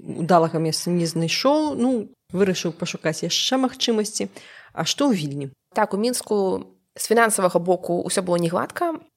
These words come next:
Speaker 2: таму ён пераязджае ў Вільню, і першы час ён нават, э, спрабуе аднавіць дзейнасць свайго выдавецтва,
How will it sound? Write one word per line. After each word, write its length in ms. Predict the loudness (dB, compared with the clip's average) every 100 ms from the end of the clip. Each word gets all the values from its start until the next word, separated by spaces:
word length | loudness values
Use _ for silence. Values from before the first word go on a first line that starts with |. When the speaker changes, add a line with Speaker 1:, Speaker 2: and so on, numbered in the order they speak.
| _
Speaker 2:
таму 160 | 0 2
ён 80 | 2
пераязджае 480 | 0 0 2 2 2
ў 80 |
Вільню, 480 | 0 0 2 2 0 -4 -4
і 320 | -2 0 -2 0
першы 400 | 0 2 0 0
час 480 | 0 0 0 -2 -6 -6
ён 160 | -4 0
нават, 320 | 0 0 0
э, 80 | -2 0
спрабуе 400 | -2 0 2 2
аднавіць 480 | 2 -2 -2 -4
дзейнасць 400 | -2 -2 -2 -2
свайго 320 | -2 0 -2 -2
выдавецтва, 720 | -4 -4 -4 -6 -4 -4